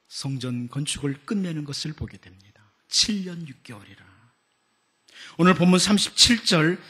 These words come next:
삼십팔 절을 같이 한번 읽어보겠습니다. 시작. "넷째 해 십오월에 여호와의 성전 기초를 쌓았고 열한째 해 불월, 곧 여덟째 달에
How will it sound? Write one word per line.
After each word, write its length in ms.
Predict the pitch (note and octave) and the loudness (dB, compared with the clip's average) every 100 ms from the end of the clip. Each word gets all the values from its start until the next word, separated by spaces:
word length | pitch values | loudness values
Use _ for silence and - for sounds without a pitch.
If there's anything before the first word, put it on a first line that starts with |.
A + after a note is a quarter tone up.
| - | -14
삼십팔 580 | - - F3+ - - G#3 | -4 0 0 -2 -2 0
절을 420 | - D3 D#3 G#3 - - | 2 2 2 0 -6 -14
같이 240 | - D#3+ E3+ | -6 -2 0
한번 200 | D3 D3 | 2 2
읽어보겠습니다. 1120 | E3 F#3 D3+ C3 C3 - C#3 B2 B2 A#2+ A2+ | 2 2 0 -2 -4 -4 -2 -2 -4 -8 -10
시작. 580 | G#2+ - C3+ C3 E3+ G#3 - - - | -8 -8 -6 0 0 0 -8 -16 -8
"넷째 360 | - E3 E3 F3 | 2 2 4 4
해 160 | D#3+ D#3+ | 6 6
십오월에 800 | - F3+ F3 D#3 D#3+ E3+ D3 A2+ - - | 4 4 4 4 6 4 2 -4 -16 -2
여호와의 440 | D#3 E3 E3 D#3+ D#3+ | 4 6 6 6 4
성전 460 | - F3+ D3+ D3+ | 2 2 4 2
기초를 480 | C#3+ G3 - F#3+ F3+ | 2 0 0 0 -2
쌓았고 760 | F3 F3 C3 B2+ - C#3+ E3 - - - - | -2 -4 -6 -8 -8 -6 -6 -8 -20 -10 0
열한째 420 | E3+ E3 D#3+ E3 | 4 6 6 4
해 180 | D#3+ D#3 | 2 2
불월, 400 | F3+ F#3 C3+ B2+ | 4 4 4 0
곧 220 | F3 F3 | -4 -2
여덟째 480 | E3+ D#3+ D#3+ - D#3+ | 0 2 2 2 -2
달에 420 | D#3 D3 D3+ G#3+ | 0 0 0 -2